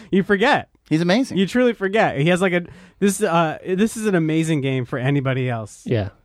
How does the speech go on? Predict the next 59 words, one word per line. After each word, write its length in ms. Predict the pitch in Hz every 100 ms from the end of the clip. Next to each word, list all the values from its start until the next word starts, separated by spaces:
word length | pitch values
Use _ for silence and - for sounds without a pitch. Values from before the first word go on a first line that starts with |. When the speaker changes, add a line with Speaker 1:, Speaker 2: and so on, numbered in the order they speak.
| -
Speaker 1:
And 180 | 135 131
Speaker 3:
He's 220 | 156 143
the 60 | 143
Speaker 1:
LeBron 20 |
Speaker 3:
only 280 | 139 147 139
person 360 | 156 139 127
in 80 | 110
the 60 | 101
league 220 | 110 101
who 100 | 131
could 180 | 131 104
put 140 | 110
up 140 | 98 -
those 260 | 101 87
numbers. 420 | 95 90 - - -
Speaker 1:
And 120 | 143
Speaker 2:
What 80 | 165
Speaker 1:
be-, 60 | -
eh, 200 | 190 220
he's 240 | 170 220 240
the 60 |
only 120 | 302
person 180 | 285 277
in 60 | 269
the 60 | 233
league 100 | 196
where 100 | 170
you 100 | 160
put 120 | 208
up 120 | 196
these 180 | 190 190
numbers 280 | 196 190 165
and 40 |
you're 100 | 160
like, 300 | 143 139 127 _ _ _ 120
where 80 | 180
the 80 | 190
hell 160 | 180
was 160 | 143 165
he 60 |
this 160 | 107 104
whole 120 | 104
game? 140 | 120 117
Speaker 3:
Yeah. 500 | 392 - 254 233 240 -
<laughs> 100 | -
Speaker 2:
Was 100 | 165
it 60 | 220
the 80 | 233
Memphis 300 | 190 196 247
game 180 | 240 247
or 60 | 214
the 80 |
Dallas 380 | 143 143 139 143
game 200 | 139 123
where 120 | 113
he 100 | 117
has 260 | 117 120 113
no 140 | 117
points, 640 | 110 - 113 110 98 -